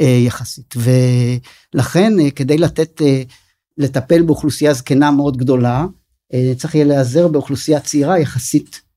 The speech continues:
קטנה. אה, ובמקום הזה יהיה מקום ל-, לכלים,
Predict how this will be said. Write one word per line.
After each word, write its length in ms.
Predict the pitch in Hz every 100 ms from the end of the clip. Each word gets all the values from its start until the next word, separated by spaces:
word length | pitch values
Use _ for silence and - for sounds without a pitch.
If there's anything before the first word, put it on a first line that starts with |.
| _
קטנה. 360 | _ 139 135 127 - _ _ _ _ -
אה, 180 | 127 123
ובמקום 640 | 120 120 120 113 117 151 170
הזה 220 | 147 208
יהיה 580 | 196 165 143 147 147 139
מקום 280 | 127 143
ל-, 60 | 143 131 -
לכלים, 680 | 135 127 123 - 131 143